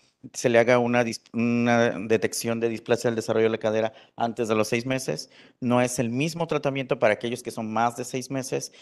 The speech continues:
y que tienen menos de un año. No es el mismo tratamiento para los que tienen más de un año y medio. No es el mismo tratamiento para los que tienen más de seis años.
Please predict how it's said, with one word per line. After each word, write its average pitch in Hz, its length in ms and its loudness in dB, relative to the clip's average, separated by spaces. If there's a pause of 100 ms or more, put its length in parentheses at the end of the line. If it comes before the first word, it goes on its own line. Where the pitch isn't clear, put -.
(160)
y 104 120 -8
que 104 120 -2
tienen 120 240 -2
menos 117 240 -2
de 120 60 -4
un 127 120 0
año. 127 460 -2 (240)
No 131 220 2
es 135 120 -8
el 127 120 -2
mismo 143 260 -2
tratamiento 120 480 2
para 113 160 2
los 101 80 0
que 101 80 -4
tienen 113 220 -2
más 113 180 0
de 117 60 -4
un 113 100 -2
año 113 260 0
y 110 80 0
medio. 120 380 2
No 120 140 2
es 113 100 -2
el 113 80 -4
mismo 110 220 -4
tratamiento 107 420 -2
para 107 160 2
los 107 140 -2
que 110 80 -4
tienen 110 260 0
más 107 220 -4 (240)
de 110 140 6
seis 110 280 4
años. 101 320 0